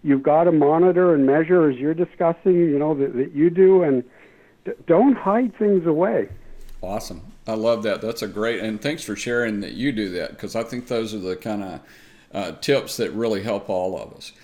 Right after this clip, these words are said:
Speaker 2: Uh, before we go any further, uh, I know people are gonna wanna connect with you. Uh, Ken, why don't you, uh, share with our listeners the best way they can connect with you and your great work?
Speaker 1: Sure. Uh, the, the website is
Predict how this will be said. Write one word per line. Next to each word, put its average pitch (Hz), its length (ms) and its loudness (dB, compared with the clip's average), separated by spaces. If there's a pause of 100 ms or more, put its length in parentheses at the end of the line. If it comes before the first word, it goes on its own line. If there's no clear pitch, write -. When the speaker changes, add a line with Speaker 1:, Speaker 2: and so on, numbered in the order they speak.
(280)
Speaker 2:
Uh, 117 100 -2
before 120 320 0
we 180 140 -2
go 135 160 2
any 113 180 -2
further, 101 800 -4
uh, 98 200 -8
I 110 100 -6
know 139 180 -2
people 135 360 -6
are 110 80 -2
gonna 104 220 -6
wanna 101 280 -8
connect 98 420 -8
with 110 200 -10
you. 127 380 -4
Uh, 98 220 -6
Ken, 156 320 -4
why 160 100 -6
don't 185 240 -8
you, 104 400 -4
uh, 87 360 -8 (140)
share 123 320 -4
with 110 280 -4
our 98 120 -4
listeners 104 580 -6 (320)
the 107 100 -4
best 139 260 -4
way 131 140 -2
they 107 160 0
can 92 200 -14
connect 101 400 -8
with 90 200 -10
you 107 180 -2
and 95 140 -4
your 92 160 -6
great 90 320 -8
work? 87 300 -12 (1300)
Speaker 1:
Sure. 214 340 4
Uh, 185 280 6
the, 196 320 0
the 170 140 2
website 208 520 2
is 175 100 4